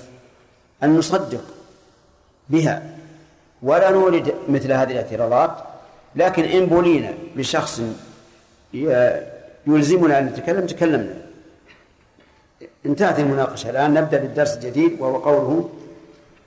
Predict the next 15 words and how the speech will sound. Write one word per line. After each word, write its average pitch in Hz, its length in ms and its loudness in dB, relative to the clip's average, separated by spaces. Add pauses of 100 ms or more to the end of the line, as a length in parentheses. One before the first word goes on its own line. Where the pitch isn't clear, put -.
باب 165 280 4
المساجد. 156 720 2 (540)
المساجد 156 680 2 (760)
جمع 156 240 2
مسجد، 156 380 0 (920)
أي 165 160 4
مكان 160 340 0
السجود، 131 400 -6 (1080)
وهو 147 260 0
نوعان: 139 340 0 (1300)
الأول 170 640 2 (280)
مكان 156 400 0
مخصوص 147 640 -2 (1600)
كالمساجد 156 600 0
المعروفة 131 560 -6